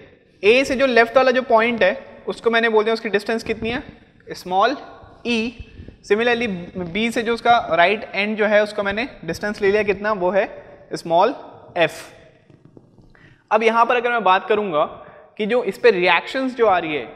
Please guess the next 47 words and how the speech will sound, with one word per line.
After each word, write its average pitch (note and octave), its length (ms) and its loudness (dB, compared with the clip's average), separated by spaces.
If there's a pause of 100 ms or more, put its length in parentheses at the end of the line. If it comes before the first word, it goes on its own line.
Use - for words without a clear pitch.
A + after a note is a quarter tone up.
(120)
ए F#3 100 2
और A3 160 2
B G#3 140 -2
आपके A3 180 0
पास A3 160 0
support A3+ 320 2
दिख A#3 160 -4
रहा A#3+ 100 0
है, - 260 -20 (140)
ए G3 100 4
और B3 160 6
B B3 160 -2
support A#3+ 420 2
पे B3 100 2
जो A#3+ 100 2
reactions F#3+ 580 2
आ F#3+ 60 6
रही F3 140 0
है G#3+ 80 -4
वो A3 160 0
कितनी A3+ 600 -6
आ D3+ 140 4
रही D3 120 -2
है। C#3+ 60 -2
तो D#3 60 -8
सबसे G3+ 220 -6
पहले A3 160 4
अपन A3+ 160 -2
क्या A3 120 6
देखते A3 280 2
हैं, - 420 -10
हम G3+ 140 0
यहाँ A3 160 4
पे A3+ 100 4
देखते F#3 320 0
हैं G3+ 260 -2 (1040)
कि G#3 60 0
जो A3+ 140 2
load G#3+ 420 4
जो A#3+ 120 4
है, E3+ 180 0 (480)
load G#3+ 280 6
को B3 100 -6
मुझे A#3+ 180 0
travel A3 320 4
कराना A3+ 300 0
है, C#4 60 -8